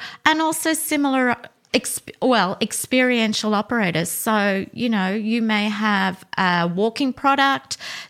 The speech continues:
that could connect with a cru-, you know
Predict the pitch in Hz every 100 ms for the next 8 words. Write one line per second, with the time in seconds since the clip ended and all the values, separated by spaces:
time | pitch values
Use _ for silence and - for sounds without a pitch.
0 | _ 214 185 - - 202 - 208 196 180
1 | - - 202 190 185 180 170 170 - -
2 | 165 - _ - - 247 262 254 - 226
3 | 226 196 180 170